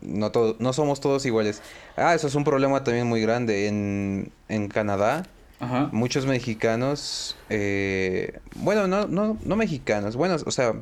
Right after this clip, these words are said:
Speaker 1: mexicanos sí, pero no solamente mexicanos, ¿no? Pero mucho latinoamericano ha encontrado la forma de hacer tranzas, ¿no? Así
Speaker 2: Ah.
Speaker 1: como las podrías hacer aquí o en Sudamérica o en Centroamérica, allá también las hacen.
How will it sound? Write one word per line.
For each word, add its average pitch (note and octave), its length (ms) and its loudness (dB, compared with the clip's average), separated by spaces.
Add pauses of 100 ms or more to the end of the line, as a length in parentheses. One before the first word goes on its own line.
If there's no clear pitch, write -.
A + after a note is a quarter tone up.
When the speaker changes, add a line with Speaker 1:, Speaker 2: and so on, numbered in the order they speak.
Speaker 1:
mexicanos C3+ 540 0
sí, A3+ 280 -4 (480)
pero A#2 140 4
no C#3 120 4
solamente C3+ 460 2
mexicanos, G#2+ 500 -2
¿no? C#3+ 100 -2 (320)
Pero A2+ 160 4
mucho B2 800 2 (360)
latinoamericano A2+ 1000 2
ha B2+ 80 2
encontrado A#2+ 540 2
la G#2+ 140 2
forma A2+ 520 0
de G2 680 -2 (480)
hacer A#2 280 0
tranzas, G2+ 480 0
¿no? C3 180 -2 (360)
Así C3 200 2
Speaker 2:
Ah. B2 40 -2
Speaker 1:
como C3 160 2
las A2 160 2
podrías A2+ 320 2
hacer A#2+ 240 2
aquí A#2+ 640 0
o G2 640 2
en F#2+ 120 -2
Sudamérica A2+ 800 0
o G#2 100 0
en G2+ 100 -2
Centroamérica, A2 680 -4 (460)
allá A2+ 220 2
también G#2 260 0
las G2 200 -2
hacen. F#2 280 -4